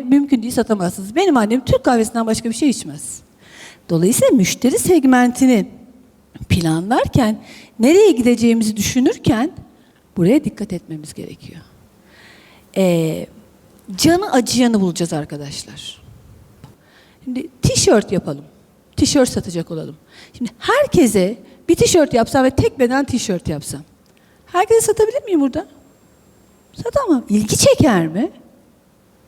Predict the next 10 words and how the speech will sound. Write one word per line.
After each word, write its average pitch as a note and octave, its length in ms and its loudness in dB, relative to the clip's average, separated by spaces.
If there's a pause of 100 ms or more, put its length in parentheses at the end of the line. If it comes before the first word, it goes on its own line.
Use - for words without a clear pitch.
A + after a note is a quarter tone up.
(600)
Çekmez. C#4+ 500 -8 (680)
Ama, A4 460 0 (540)
e, G#3+ 640 0 (540)
X, G#4+ 340 2 (380)
dört B4 360 2
X E4 280 0
large D#4 300 2 (760)
giyinen D#4 600 4
bir D4+ 160 4
kişinin D4 760 -2